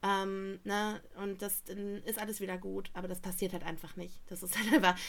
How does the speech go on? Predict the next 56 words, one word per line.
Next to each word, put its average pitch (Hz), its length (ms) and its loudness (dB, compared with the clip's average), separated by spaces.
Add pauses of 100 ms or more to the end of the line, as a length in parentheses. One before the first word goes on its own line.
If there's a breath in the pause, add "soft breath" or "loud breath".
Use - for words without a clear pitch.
(120 loud breath)
das 269 120 6
ist 330 120 6
dieser 208 200 6
große 185 300 0
Schmerz 185 480 4
und, 180 320 -2
äh, 175 260 2
warum 185 180 0
ich 190 80 -4
das 190 160 -2
Lied 190 160 -2
auch 185 100 2
immer 247 160 6
vom 208 180 4
Anfang 190 440 -2
an 185 140 0
so 185 100 -2
gefühlt 190 420 0
habe. 180 360 2 (680 loud breath)
Und, 196 520 2
äh, 190 160 2
das 185 160 0
ist - 120 -4
ganz, 185 180 -4
ganz 185 180 -4
furchtbar, 185 640 0
auch 185 100 -8
wie 190 140 -4
sie 185 60 -6
dann 185 160 0
sagt, 185 260 -2
dass 185 120 -4
sie 190 120 -2
halt 180 180 2 (140)
die 202 80 -8
Hemden 214 320 0
da 190 120 2
abgeholt 185 600 0
hat 180 280 0 (340 loud breath)
und, 185 360 0
äh, 180 360 2
der, 185 300 0
der 180 340 -2
Typ 190 220 -6
in 190 120 -2
der 180 260 0 (140)
Wäscherei 185 600 0
oder 185 120 0
so 196 100 2
noch 214 160 2
sagt, 185 260 -2
„Ja, 277 100 10
grüß 311 340 10
mal 269 160 8
Sam“, 240 440 8
so. 214 260 4